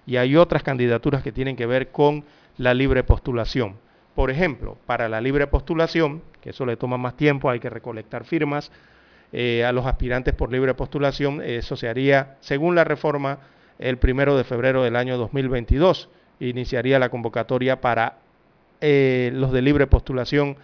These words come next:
a las elecciones. Repito, porque, bueno, ellos tienen que recolectar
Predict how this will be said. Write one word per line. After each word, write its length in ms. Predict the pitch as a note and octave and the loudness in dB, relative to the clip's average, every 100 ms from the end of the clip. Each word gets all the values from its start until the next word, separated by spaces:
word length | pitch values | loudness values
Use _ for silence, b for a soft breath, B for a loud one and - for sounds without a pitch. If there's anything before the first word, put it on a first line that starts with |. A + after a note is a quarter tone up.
| b b b b - | b b b b 4
a 160 | C#3 | 6
las 240 | C3+ B2+ C3 | 6 4 2
elecciones. 640 | A2+ G#2+ - A2 G2+ - | 0 0 0 0 -4 -6
Repito, 480 | B2 C3 F#3 G#3 G#3 | 2 2 4 0 -2
porque, 260 | C#3+ - | -4 -4
bueno, 320 | A2 D3 F#3+ - | 0 0 0 -8
ellos 260 | - A2+ A2 | -8 -6 0
tienen 260 | C3 B2+ B2+ | 0 0 -2
que 100 | C#3 | -2
recolectar 760 | D3 D#3+ E3 - E3+ E3+ | 0 0 0 6 6 6